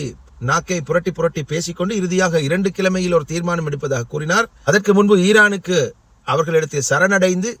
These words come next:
சமாதான பேச்சுவார்த்தைகளுக்கு வரும்படி கூறினார்கள். ஆனால் அங்கே ஈரானை சீண்டியது யார்? இஸ்ரேல். இஸ்ரேல் தான் இந்த ஆட்டத்தை தொடங்கினார்கள்.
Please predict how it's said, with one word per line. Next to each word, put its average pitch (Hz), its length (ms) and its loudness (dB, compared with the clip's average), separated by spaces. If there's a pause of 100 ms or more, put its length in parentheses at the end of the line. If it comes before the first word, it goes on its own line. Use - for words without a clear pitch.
(200)
சமாதான 196 640 2
பேச்சுவார்த்தைகளுக்கு 170 800 -2
வரும்படி 143 420 -2
கூறினார்கள். 110 520 -10
ஆனால் 160 240 -4
அங்கே 170 260 0
ஈரானை 190 460 2 (560)
சீண்டியது 185 400 2
யார்? 190 300 0 (680)
இஸ்ரேல். 190 480 2 (460)
இஸ்ரேல் 175 420 0
தான் 220 100 2
இந்த 185 180 4
ஆட்டத்தை 180 360 0
தொடங்கினார்கள். 170 600 0